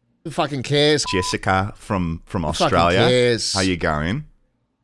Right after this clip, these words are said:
Speaker 2: Welcome to the
Speaker 1: Doesn't
Speaker 2: Chuckle
Speaker 1: matter.
Speaker 2: Sandwich Podcast. Yeah, no, I don't know. I mean, it was
Speaker 1: Don't
Speaker 2: fucking.
Speaker 1: care.
Speaker 2: Were we?
Speaker 1: Yeah,
Speaker 2: this
Speaker 1: yeah.
Speaker 2: is like iPhone versus Android. I mean,
Speaker 1: I got made fun of in middle school for having an Android phone.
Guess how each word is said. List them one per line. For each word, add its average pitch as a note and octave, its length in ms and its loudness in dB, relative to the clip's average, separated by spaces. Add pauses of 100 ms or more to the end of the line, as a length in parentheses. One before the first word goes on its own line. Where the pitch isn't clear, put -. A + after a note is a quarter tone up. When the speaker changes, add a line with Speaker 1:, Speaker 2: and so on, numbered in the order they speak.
(720)
Speaker 2:
Welcome B2 340 2
to A2 80 0
the G2 80 -2
Speaker 1:
Doesn't C3 140 -2
Speaker 2:
Chuckle G#2+ 200 0
Speaker 1:
matter. G#2+ 100 0
Speaker 2:
Sandwich G#2 480 -2
Podcast. C3+ 800 -2 (2250)
Yeah, D#3 120 2
no, E3 160 4
I D#3 80 4
don't E3 140 4
know. G#2+ 200 6
I A2+ 120 4
mean, B2+ 220 4
it - 20 2
was A#2+ 300 0
Speaker 1:
Don't B2+ 160 2
Speaker 2:
fucking. B2 220 0
Speaker 1:
care. F#2+ 220 2
Speaker 2:
Were A#2 120 2
we? B2 200 0
Speaker 1:
Yeah, F#2 320 0
Speaker 2:
this A2+ 180 -2
Speaker 1:
yeah. A#2+ 60 -6
Speaker 2:
is A#2 80 -4
like A2+ 140 2
iPhone G#2+ 400 2
versus G#2 280 -2
Android. A#2 720 0
I G2+ 140 -2
mean, A#2 260 -2
Speaker 1:
I C#3 80 2
got D#3+ 160 2
made D3 240 2
fun C3+ 280 0
of A#2+ 280 2
in A2+ 140 0
middle A2 220 2
school G#2 360 0
for G2+ 160 -4
having G2 300 -2
an F#2 60 -6
Android F#2 440 -4
phone. F2+ 560 -8